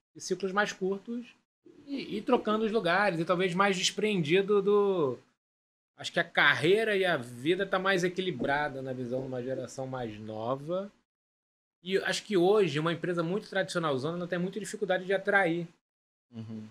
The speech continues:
Speaker 1: ou reter essa geração. Por outro lado, eu acho que se você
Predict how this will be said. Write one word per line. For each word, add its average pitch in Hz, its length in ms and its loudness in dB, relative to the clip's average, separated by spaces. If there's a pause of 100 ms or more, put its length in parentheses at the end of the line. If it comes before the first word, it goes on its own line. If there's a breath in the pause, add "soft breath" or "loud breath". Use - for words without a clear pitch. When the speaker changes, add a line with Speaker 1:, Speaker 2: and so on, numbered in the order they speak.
(140)
Speaker 1:
ou 160 120 -2
reter 165 560 -2 (1080)
essa 127 240 -4
geração. 131 580 -2 (1160)
Por 254 80 0
outro 254 200 4
lado, 170 400 6
eu 156 120 2
acho 165 180 -2
que 185 240 -4
se - 160 -8
você 196 680 -2